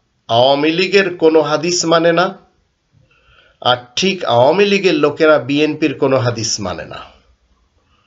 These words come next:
কোনো কাহিনী,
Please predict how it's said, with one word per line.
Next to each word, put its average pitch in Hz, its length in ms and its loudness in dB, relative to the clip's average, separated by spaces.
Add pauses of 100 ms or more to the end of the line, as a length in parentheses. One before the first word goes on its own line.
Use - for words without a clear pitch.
(1400)
কোনো 180 260 4
কাহিনী, 117 560 -4